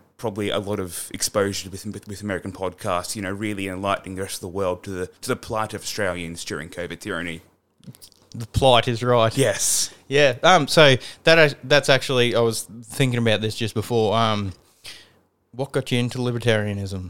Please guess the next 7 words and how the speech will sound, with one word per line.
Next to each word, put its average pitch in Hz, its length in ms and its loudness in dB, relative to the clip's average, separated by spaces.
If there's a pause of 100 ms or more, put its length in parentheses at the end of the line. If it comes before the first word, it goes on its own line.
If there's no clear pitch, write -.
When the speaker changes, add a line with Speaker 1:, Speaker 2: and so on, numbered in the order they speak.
Speaker 2:
Like, 104 420 -2 (240)
m-, 135 480 -16
most 127 460 0
people, 117 600 2 (600)
especially 107 560 -2
your 107 240 0
age, 110 420 0